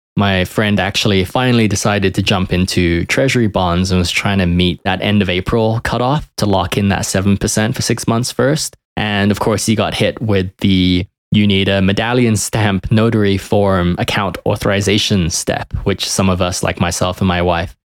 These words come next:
were hit with. So that's something to keep in mind too, is that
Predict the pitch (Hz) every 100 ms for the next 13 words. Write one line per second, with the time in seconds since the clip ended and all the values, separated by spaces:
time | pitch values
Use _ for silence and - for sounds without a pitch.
0 | - 90 151 139 104 90 - - 101 101
1 | 92 - _ 110 110 127 113 117 120 120
2 | 110 104 117 104 95 87 101 85